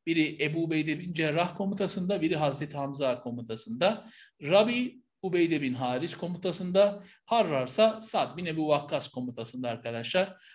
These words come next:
Hani hocam içim rahat etsin diyorsanız da sadece bu,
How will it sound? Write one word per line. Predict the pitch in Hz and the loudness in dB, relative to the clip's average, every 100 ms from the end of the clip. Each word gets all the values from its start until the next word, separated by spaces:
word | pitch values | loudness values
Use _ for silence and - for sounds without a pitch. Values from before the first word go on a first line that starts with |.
| _ | _
Hani | 254 190 170 | -4 -2 -2
hocam | 151 165 | -2 -6
içim | 156 185 | -6 -2
rahat | 170 170 170 | 2 2 2
etsin | 165 170 165 | -6 -10 -4
diyorsanız | 143 - 113 147 | -4 -4 -10 -8
da | |
sadece | 147 - 127 147 143 | -6 -2 -4 -4 -8
bu, | 139 131 | -10 -10